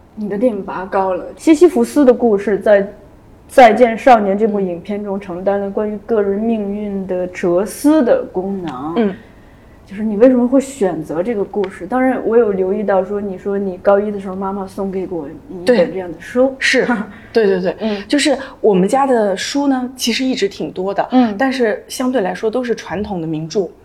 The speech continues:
Speaker 2: 从小也都读。但是等到高一的时候，读到这本书的时候，确实那个感受是不一样的。
Speaker 1: 嗯。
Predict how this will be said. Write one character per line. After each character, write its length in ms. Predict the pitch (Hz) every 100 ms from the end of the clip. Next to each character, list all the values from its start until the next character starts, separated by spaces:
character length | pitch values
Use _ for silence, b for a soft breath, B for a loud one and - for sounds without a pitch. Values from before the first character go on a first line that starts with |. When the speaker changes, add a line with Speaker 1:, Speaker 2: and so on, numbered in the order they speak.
| b b
Speaker 2:
从 220 | - 226
小 140 | 233
也 100 | 180
都 180 | 160 185
读。 280 | 185 151 147 B B B
但 160 | - 294
是 80 | 277
等 160 | 185
到 100 | 185
高 200 | 202 262
一 120 | 269
的 120 | 285 220
时 100 | 196
候， 100 | 196
读 140 | 190
到 100 | 220
这 160 | 247 330
本 140 | 175
书 160 | 165 175
的 100 | 175
时 160 | 175
候， 200 | 165 175
确 200 | 175 277
实 140 | 254 214
那 80 |
个 100 | 226
感 200 | 190 156
受 160 | 160 233
是 80 | 214
不 160 | 196
一 100 | 180
样 220 | 185 214 185
的。 80 | 269
Speaker 1:
嗯。 160 | 285